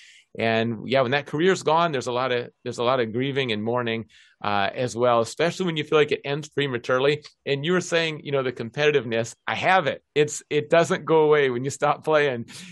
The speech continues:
and you, you just can't find anything quite like it. You know, some people go into coaching, some people, you know, it's announcing, some people find a different career. I mean, there's some parallels to what I do now. And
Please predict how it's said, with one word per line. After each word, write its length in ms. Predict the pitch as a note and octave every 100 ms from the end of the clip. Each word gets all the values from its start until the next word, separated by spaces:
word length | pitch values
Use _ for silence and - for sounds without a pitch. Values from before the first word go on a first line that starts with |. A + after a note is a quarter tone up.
| C3 -
and 160 | E3+
you, 140 | E3+ F#3
you 140 | F3+ F3+
just 260 | A3 -
can't 260 | - G#3 E3+
find 280 | F#3 F3+ D#3+
anything 360 | F3 F3+ D3
quite 340 | C3+ D3 C#3+ A#2
like 260 | C#3+ C#3+
it. 140 | A2 -
You 100 | D3
know, 100 | D3+
some 180 | D3+ E3+
people 240 | G3 F3
go 140 | D3+ D#3+
into 140 | D#3
coaching, 680 | D3+ D#3 D3+ D3+ D3 D3 D#3
some 220 | - C3+
people, 420 | D3 D3+ D3+ D3+ - _ -
you 80 | C3+
know, 140 | C3+
it's 160 | C3+ C3
announcing, 580 | B2+ C#3+ C#3+ - C#3+
some 160 | C#3 C3+
people 220 | C#3 C#3+
find 240 | C#3+ B2+ A#2
a 40 |
different 320 | C3 - B2
career. 420 | B2+ C3 C3 B2+ - -
I 80 | D3
mean, 280 | F#3 G#3 F3+ _ _ D3
there's 260 | G#3 G#3+
some 220 | A3 F#3+
parallels 520 | F3 D#3+ E3+ E3+ F3 -
to 120 | C3+
what 180 | C3 B2+
I 120 | A#2+
do 220 | A#2+ D3+
now. 420 | D3 C#3 D3 C#3+ _
And 460 | C3 A#2+ A#2 A#2